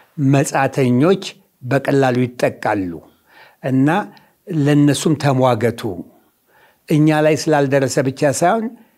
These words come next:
ፍትህ በተጓደለበት አኳያ ቆሞ መሟገት አም-፣ ሰም-፣ አምላካዊ ትእዛዝ ነው ለማለት ያህል ነው እና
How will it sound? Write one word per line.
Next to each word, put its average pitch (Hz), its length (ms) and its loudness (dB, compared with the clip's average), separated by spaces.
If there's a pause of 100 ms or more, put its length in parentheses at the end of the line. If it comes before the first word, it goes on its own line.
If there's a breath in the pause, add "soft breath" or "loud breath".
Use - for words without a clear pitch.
(300 soft breath)
ፍትህ 190 320 0
በተጓደለበት 131 920 0 (220)
አኳያ 131 560 -2 (680 soft breath)
ቆሞ 147 240 2 (120)
መሟገት 135 640 2 (300)
አም-፣ 151 300 0
ሰም-፣ 156 320 0
አምላካዊ 139 580 0
ትእዛዝ 131 420 0
ነው 123 240 2
ለማለት 107 480 -2
ያህል 113 300 -6
ነው 80 140 -14 (480 loud breath)
እና 135 200 0